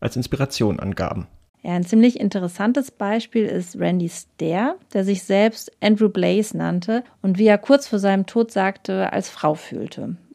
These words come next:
Speaker 2: Zweitausendsiebzehn erschoss sie also in einem Supermarkt in Eaton Township in Pennsylvania drei ihrer dort arbeitenden Kolleginnen und sich selbst.
Speaker 1: Das Besondere ist, dass sie kurz vor der Tat ein riesiges Archiv hochgeladen hat.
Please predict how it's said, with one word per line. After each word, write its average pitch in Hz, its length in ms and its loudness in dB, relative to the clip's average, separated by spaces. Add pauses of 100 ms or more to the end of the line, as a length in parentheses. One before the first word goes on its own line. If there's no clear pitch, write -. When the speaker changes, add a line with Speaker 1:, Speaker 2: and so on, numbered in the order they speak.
Speaker 2:
Zweitausendsiebzehn 196 1300 -2
erschoss 190 640 -4 (320)
sie 226 340 4
also 226 340 2
in 202 120 2
einem 185 240 0
Supermarkt 214 500 2
in 180 180 -2
Eaton 233 320 0
Township 202 540 -4
in 180 160 -4
Pennsylvania 190 840 -2 (500)
drei 202 280 2
ihrer 226 300 2
dort 190 300 0
arbeitenden 175 560 0
Kolleginnen 226 720 2 (120)
und 208 240 2
sich 175 200 -10
selbst. - 420 -16 (220)
Speaker 1:
Das - 100 -8
Besondere 143 560 6
ist, 139 460 -2
dass 120 260 0
sie 117 220 2
kurz 147 360 2
vor 139 200 4
der - 140 4
Tat 120 380 2
ein 110 180 4
riesiges 139 580 2
Archiv - 480 -2
hochgeladen - 580 -8
hat. - 140 -14